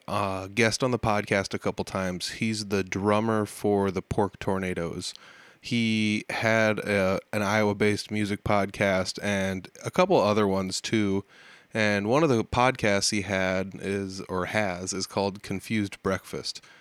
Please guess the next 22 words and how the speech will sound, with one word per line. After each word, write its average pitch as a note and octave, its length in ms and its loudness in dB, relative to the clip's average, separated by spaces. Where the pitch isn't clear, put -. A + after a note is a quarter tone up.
And G2 340 0
they G2 200 4
discuss G2+ 500 0
movies G2+ 600 0
and F#2+ 360 -2
parallels G2 540 0
between F#2+ 360 -2
'em F#2 220 -4
and F2+ 320 -4
things G2 240 0
that F#2+ 120 -4
you - 60 -2
might F#2+ 200 0
not F#2+ 140 2
have F2+ 100 -2
known A#2+ 280 4
about G#2+ 300 4
'em, G2+ 160 2
et F#2+ 140 -2
cetera, F#2 600 -2
et F#2 180 -2
cetera. F#2+ 520 0